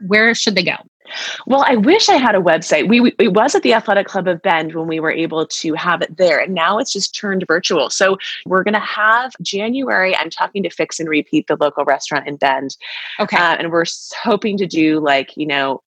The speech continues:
Speaker 2: like, a end of January cleanse. So, so we'll
Speaker 1: Oh,
Speaker 2: be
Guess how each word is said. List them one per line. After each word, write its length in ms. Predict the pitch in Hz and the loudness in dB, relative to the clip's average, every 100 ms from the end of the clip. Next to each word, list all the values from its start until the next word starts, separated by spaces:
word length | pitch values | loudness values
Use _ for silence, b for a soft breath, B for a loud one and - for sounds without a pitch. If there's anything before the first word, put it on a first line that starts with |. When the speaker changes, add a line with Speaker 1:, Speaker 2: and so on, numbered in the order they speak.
| - | -6
Speaker 2:
like, 160 | 147 | -4
a 120 | 143 - - | -4 -6 -4
end 200 | 156 160 | -2 -2
of 80 | 156 | -4
January 800 | 156 151 143 147 143 139 143 - _ | -4 -4 -2 0 0 0 -4 -8 _
cleanse. 440 | - 143 101 - - | -4 -4 -4 -12 -14
So, 440 | - 185 170 160 | -4 0 0 0
so 200 | - - | -6 -8
we'll 160 | 160 | -2
Speaker 1:
Oh, 60 | |
Speaker 2:
be 20 | 226 | 0